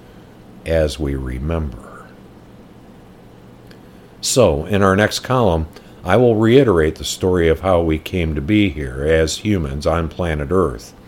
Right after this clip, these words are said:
and what that experience actually is. And I will attempt to do so from the perspective of essence.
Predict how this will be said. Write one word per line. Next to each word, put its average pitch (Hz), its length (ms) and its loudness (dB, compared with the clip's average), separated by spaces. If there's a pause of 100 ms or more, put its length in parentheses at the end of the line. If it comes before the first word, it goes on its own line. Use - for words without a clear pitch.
(400)
and 80 160 -4
what 98 180 0
that 98 200 4
experience 80 720 -2
actually 71 560 -6
is. - 440 -2 (560)
And 98 140 -2
I 107 100 2
will 104 160 2
attempt 147 380 -4
to - 60 -6
do 98 240 0
so 73 440 -4 (720)
from 92 320 -2
the 85 140 -2
perspective - 960 -8
of 65 240 -12
essence. - 760 -6